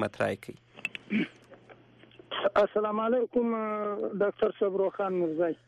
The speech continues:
Speaker 1: وعلیکم السلام. کشمیر خان صاحب، مهرباني وکړئ.
Speaker 2: او محمد هوتک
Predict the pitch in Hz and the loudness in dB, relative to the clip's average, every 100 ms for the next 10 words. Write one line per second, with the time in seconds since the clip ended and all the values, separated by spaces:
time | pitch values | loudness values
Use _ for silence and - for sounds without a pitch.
0 | - 127 131 156 160 170 170 170 160 151 | -2 2 4 2 0 0 2 0 -2 -2
1 | 151 - 175 175 165 170 165 185 147 - | -2 -2 0 0 0 0 0 0 0 -2
2 | - - _ _ _ _ _ _ _ _ | -10 -18 _ _ _ _ _ _ _ _
3 | _ _ _ _ _ _ - - - - | _ _ _ _ _ _ -20 -20 -20 -20
4 | - - - - - - _ - - - | -20 -20 -20 -20 -20 -20 _ -20 -8 2
5 | 185 175 165 170 160 185 165 - 165 - | 6 6 4 0 0 -2 -4 -10 -14 -16
6 | - - 175 156 - _ _ _ - 185 | -16 -2 0 0 -6 _ _ _ -4 0
7 | 220 | 0